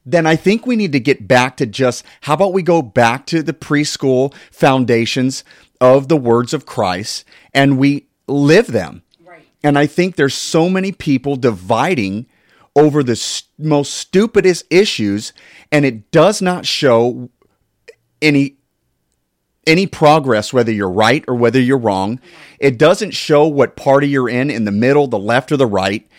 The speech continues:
Speaker 2: Hey, Yvette. Good morning.
Speaker 1: I, I, wh-, what I, what I really, really know in the, in the depths of my heart is we have more truth that we can agree on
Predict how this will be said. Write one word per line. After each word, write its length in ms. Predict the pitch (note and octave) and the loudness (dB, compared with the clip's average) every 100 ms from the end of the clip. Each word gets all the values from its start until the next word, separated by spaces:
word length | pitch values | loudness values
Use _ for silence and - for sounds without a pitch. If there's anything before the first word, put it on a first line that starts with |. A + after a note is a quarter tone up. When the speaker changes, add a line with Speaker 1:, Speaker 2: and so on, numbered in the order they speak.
| - _ | -20 _
Speaker 2:
Hey, 200 | C4 C4 | _ _
Yvette. 500 | C4 C4+ C#4 C4+ _ A3 | -20 -20 -20 -20 _ _
Good 100 | A3 | _
morning. 460 | A3+ B3 B3 B3 _ _ _ _ _ - | _ _ _ _ _ _ _ _ _ -10
Speaker 1:
I, 200 | B2 C#3 - | -2 -2 0
I, 140 | C3+ - - | -2 -2 -12
wh-, 360 | D3+ D3 _ - | -10 -10 _ -6
what 180 | C#3 C3+ | 2 4
I, 120 | C3+ | 4
what 260 | C3+ C3+ C3+ | 2 0 2
I 100 | C3 | 2
really, 500 | B2+ C#3+ E3 G3 - | 0 0 0 -2 -6
really 520 | C3 C#3+ D3 D3+ D3 _ _ _ _ _ _ - | -2 0 0 -2 -6 _ _ _ _ _ _ -2
know 600 | C3 C3+ B2+ F#2 F2+ - _ | 0 4 4 2 -4 -14 _
in 140 | B2+ A#2+ | -4 -2
the, 140 | G#2 - | -4 -6
in 120 | B2 | -6
the 80 | A2 | -6
depths 440 | F#2+ B2 B2+ - D#3 | -2 0 0 -2 -4
of 80 | |
my 160 | C#3+ D3 | -4 -6
heart 260 | - A#2 A2 | -2 -2 -2
is 140 | G#2 | -4
we 100 | A#2 | -6
have 300 | G#2+ G#2+ F#2+ _ _ _ _ - | -4 -6 -8 _ _ _ _ -8
more 480 | B2+ C3 C3+ F3 G3+ | -4 2 2 2 0
truth 600 | - - G3 G#2+ G2 A#2+ | -8 -4 -2 -2 -4 -2
that 180 | B2 | -2
we 140 | B2+ B2+ | 0 -2
can 160 | C3+ | -2
agree 400 | A2 F#2+ C3+ D#3 | -4 -2 0 2
on 320 | B2+ F#2 F#2 | 0 -2 -6